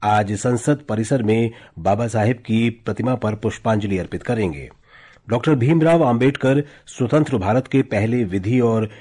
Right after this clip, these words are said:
न्याय मंत्री थे। उन्हें वर्ष उन्नीस सौ नब्बे में मरणोपरांत भारत के सर्वोच्च नागरिक सम्मान भारत रत्न से सम्मानित किया गया था। आंबेडकर जयंती के अवसर पर प्रधानमंत्री नरेंद्र मोदी हरियाणा के हिसार में अयोध्या और हिसार के बीच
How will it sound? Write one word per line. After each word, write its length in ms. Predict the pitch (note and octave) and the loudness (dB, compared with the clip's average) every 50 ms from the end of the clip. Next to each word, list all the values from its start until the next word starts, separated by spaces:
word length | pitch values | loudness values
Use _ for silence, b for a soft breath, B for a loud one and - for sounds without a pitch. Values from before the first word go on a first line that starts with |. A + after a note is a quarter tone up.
| B B | B B
न्याय 260 | G2+ G#2+ A#2+ A#2+ A2+ G#2 | 0 2 2 2 2 0
मंत्री 340 | F2+ F2 E2 - F#2+ G2 | 0 -2 -4 -4 -6 -6
थे। 320 | F#2 - B2 G#2 C#2 - - b b b b b b _ | -4 -2 -4 -4 -4 -6 -14 b b b b b b _
उन्हें 260 | A#2+ A2 G#2 A#2 C3+ | -2 0 2 2 2
वर्ष 280 | C3 A2 G#2+ G2+ - D3 | 2 0 -2 -2 -4 -6
उन्नीस 340 | D3 - G#2+ G#2+ G#2 G2 - | -4 -2 -2 -2 -2 -2 -4
सौ 60 | G#2 | -4
नब्बे 320 | F2+ F#2 F2+ G2 C3+ C3+ | -4 -4 -2 0 2 2
में 260 | A2 G#2 A2 A#2+ C3 B2+ B B B B B | 2 2 0 0 -2 -4 B B B B B
मरणोपरांत 840 | F2 F2 F#2 G2+ A2+ C3 D#3 F#3 E3+ - B2+ A#2 A2+ A#2 A#2 - A2+ | -6 0 2 2 2 4 2 2 0 0 -2 -2 -2 -2 -2 -4 -6
भारत 360 | F#2 - - F#2+ B2+ B2 - | -8 -4 -4 -4 -4 -4 -4
के 140 | - C3 B2+ | -2 -2 -2
सर्वोच्च 520 | A#2+ - A2+ G2 G2 A2+ C3 C3 - - | 0 -2 -4 -2 0 0 -2 -2 -2 -2
नागरिक 380 | A#2 G2 F#2+ F#2+ F#2+ G2+ A2+ A2+ | -2 -2 -2 -2 -2 -4 -6 -4
सम्मान 520 | - A#2+ G#2+ G#2+ A2 G2+ E2+ D#2+ E2 F#2 B B B B B - | -4 -2 0 0 0 0 0 -2 -6 -10 B B B B B -12
भारत 360 | D2+ D2 F#2 G#2 A#2+ C3 - - F#2+ | -8 -4 -2 0 0 0 -2 -4 -4
रत्न 280 | G2+ B2 B2+ - B2 A2 | -4 -4 -2 -2 -4 -4
से 340 | - - G#2 G2 F#2+ F#2+ F#2+ B B B B | -4 -2 -4 -4 -4 -4 -6 B B B B
सम्मानित 480 | - - B2 A2+ A2 G#2+ F#2+ E2+ D#2 | -4 -2 0 2 2 2 0 0 -4
किया 200 | - - G2 F2 | -6 -6 -4 -4
गया 200 | E2+ F2 A2 A2 | -2 -2 -2 -2
था। 320 | G2 - - D#2+ - - - - - b b b b b b b - | -2 -4 -8 -10 -12 -14 -18 -20 -20 b b b b b b b -4
आंबेडकर 500 | A#2+ B2 B2 C3+ D#3+ E3+ - - G#3 F#3+ | -2 0 2 4 2 2 4 2 0 2
जयंती 340 | C#3+ C#3 C#3 C#3 C3+ F3+ E3+ | 2 2 0 2 0 0 0
के 100 | D3+ D3 | 2 2
अवसर 280 | B2+ A#2 - - D3 | 0 0 0 -2 -4
पर 260 | C3 - C3+ C#3+ D#3 | 0 2 2 2 2
प्रधानमंत्री 640 | D3 - C3 G#2 F#2+ A2 A#2+ A#2 A#2+ A#2+ A2+ - C#3 | 0 -2 -4 -4 -2 -2 -2 -2 -2 -2 -2 -2 0
नरेंद्र 340 | A#2+ A2 G2+ A2 A#2+ B2+ A#2+ | 0 2 2 2 0 0 0
मोदी 460 | A2+ A2+ A#2 A2 B2 B2+ C3+ C3+ C3+ B B B B B B B | 2 0 2 2 4 4 4 2 0 B B B B B B B
हरियाणा 380 | A2 A2 A2+ B2 B2+ C3+ D3 D3+ | -2 0 2 2 2 2 2 0
के 140 | D3 - C3+ | 0 0 2
हिसार 520 | C3+ B2+ G#2+ G#2+ G#2+ - C3+ C3+ C#3 C#3+ | 2 2 2 0 0 0 0 0 2 2
में 180 | B2 B2 B2+ C#3 | 2 2 2 0
अयोध्या 600 | - - G#2+ G#2+ G#2 G2+ F#2 F#2+ G#2+ A#2+ C3+ C#3+ | 0 -2 -2 -2 -2 -2 -2 -2 0 0 0 0
और 320 | - - A2 A2+ A#2 G#2+ | -2 -2 -2 -2 -2 -2
हिसार 340 | F#2+ G2+ - - A#2 B2 B2+ | -2 -4 -2 -2 -2 -2 -2
के 160 | A#2 - A2+ | -2 -4 -4
बीच 360 | G2 A#2 B2 A#2+ A2+ - - | -2 0 0 -2 -2 -4 -10